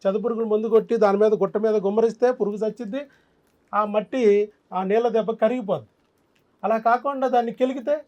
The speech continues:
కత్తులతోనో కర్రలతోనో కెలికామనుకో పురుగు స్ప్రెడ్ అయ్యిద్ది, నాలుగు గుట్టలు వస్తాయి.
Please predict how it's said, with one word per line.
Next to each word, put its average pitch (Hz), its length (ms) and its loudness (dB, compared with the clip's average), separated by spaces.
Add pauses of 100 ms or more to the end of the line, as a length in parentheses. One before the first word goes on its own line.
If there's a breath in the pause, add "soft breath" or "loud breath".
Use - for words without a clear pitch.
కత్తులతోనో 208 760 -2
కర్రలతోనో 202 840 -2 (560)
కెలికామనుకో 254 680 0
పురుగు 262 320 -6
స్ప్రెడ్ 220 320 -4
అయ్యిద్ది, 226 220 0
నాలుగు 202 260 0
గుట్టలు 196 220 -2
వస్తాయి. - 380 -20